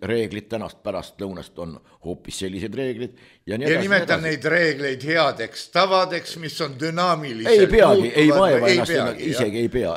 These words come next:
Speaker 1: ei pea
Speaker 2: No
Speaker 1: sellega
Speaker 2: seda
Speaker 1: ennast
Speaker 2: muidugi,
Speaker 1: vaevama.
Speaker 2: jah.
Speaker 1: On sellised reeglid ja reeglite sügavam sisu on teada näiteks ainult mulle, kes ma kõike kogu aeg korraldan. Ma ei pea silmas praegu siin riiki, aga siin on terved ringkonnad.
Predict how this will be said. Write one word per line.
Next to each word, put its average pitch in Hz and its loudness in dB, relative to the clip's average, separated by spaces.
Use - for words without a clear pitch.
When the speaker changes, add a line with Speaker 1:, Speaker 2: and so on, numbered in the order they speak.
Speaker 1:
ei 110 -4
pea 113 -2
Speaker 2:
No 101 -2
Speaker 1:
sellega 113 -2
Speaker 2:
seda 110 -2
Speaker 1:
ennast 110 -4
Speaker 2:
muidugi, 160 2
Speaker 1:
vaevama. 117 -4
Speaker 2:
jah. 151 -12
Speaker 1:
On 143 -4
sellised 123 -2
reeglid 139 -2
ja 104 2
reeglite 120 -2
sügavam 113 -4
sisu 123 -6
on 107 -6
teada 107 -2
näiteks 113 -6
ainult 101 -4
mulle, 135 2
kes 107 -8
ma 107 -8
kõike 113 -10
kogu 90 -10
aeg 82 -12
korraldan. 101 -10
Ma 107 -2
ei 113 -2
pea 104 -4
silmas 110 -6
praegu 104 -6
siin 101 -8
riiki, 127 -8
aga 101 -4
siin 101 -8
on 92 -10
terved 92 -6
ringkonnad. 110 -8